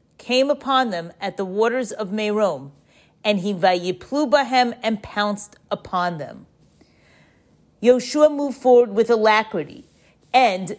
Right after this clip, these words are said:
because he moved so quickly, it was completely unexpected by the northern kings,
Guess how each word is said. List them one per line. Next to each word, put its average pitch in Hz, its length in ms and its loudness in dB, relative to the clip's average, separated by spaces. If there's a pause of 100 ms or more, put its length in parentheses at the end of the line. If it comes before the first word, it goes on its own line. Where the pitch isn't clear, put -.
because 294 500 -2
he 277 100 -4
moved 185 220 -6
so 165 180 -4
quickly, 156 640 -12 (360)
it 233 120 -4
was 214 160 -6
completely 285 720 -6
unexpected 247 840 0
by 180 140 2
the 185 100 0
northern 220 500 2
kings, 156 520 -6